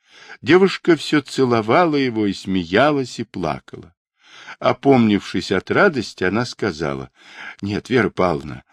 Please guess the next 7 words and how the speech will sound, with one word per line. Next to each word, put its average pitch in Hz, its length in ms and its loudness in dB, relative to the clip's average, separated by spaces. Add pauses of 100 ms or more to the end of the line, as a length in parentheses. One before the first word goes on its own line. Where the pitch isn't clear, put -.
(240)
о 117 120 2
делах 110 440 2
уж 139 160 -4
не 127 120 0
буду 143 300 2
говорить 107 480 2
теперь. - 540 -10